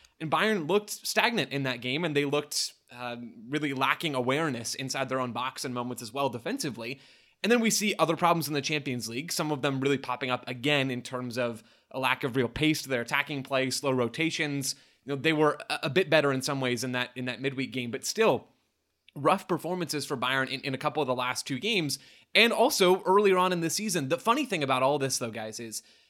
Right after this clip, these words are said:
it seems like a lot of this conversation is coming to a head surrounding this loss to Bochum, which makes perfect sense. The performance between the boxes and, and even at times in the attacking box wasn't bad for Bayern in this game. Like, they were the better team in open play by a huge margin in this game.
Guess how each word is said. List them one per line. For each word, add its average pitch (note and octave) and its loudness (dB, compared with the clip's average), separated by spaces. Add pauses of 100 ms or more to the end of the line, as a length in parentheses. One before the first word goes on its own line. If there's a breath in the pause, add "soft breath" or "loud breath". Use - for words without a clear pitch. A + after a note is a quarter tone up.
it C#3+ -4
seems F#3+ 0
like F3+ 0
a D#3 2
lot C#3+ 4
of D3+ 0
this C#3+ -2
conversation C#3+ -4
is B2+ -6
coming C#3+ -6
to C#3 -2
a A#2 -2
head C3 -2 (120)
surrounding C3 -2
this B2+ 0
loss B2 0
to B2 -8
Bochum, A#2+ 0
which - -4
makes A#2 -10
perfect C#3+ -2
sense. - -2 (480 soft breath)
The G#3 6
performance A#3+ 2
between F3 2
the F3 6
boxes F#3+ 2
and, E3 4
and F3 6
even A3 2
at C#3+ 0
times E3+ 0
in D#3 -2
the D3 2
attacking C#3+ 0
box A#2+ 0 (340 soft breath)
wasn't F3+ 6
bad C3 4
for C3+ -4
Bayern A2+ -4
in G#2 -16
this A2 -12
game. - -12 (120)
Like, A2+ -12
they F3 8
were F#3+ 8
the F3+ 6
better D#3 6
team D#3+ -2
in C#3+ 0
open C3+ 0
play C#3 0
by C3 4
a B2 2
huge F3+ -2
margin B2+ 0
in A#2 -4
this A#2 -4
game. A2+ -12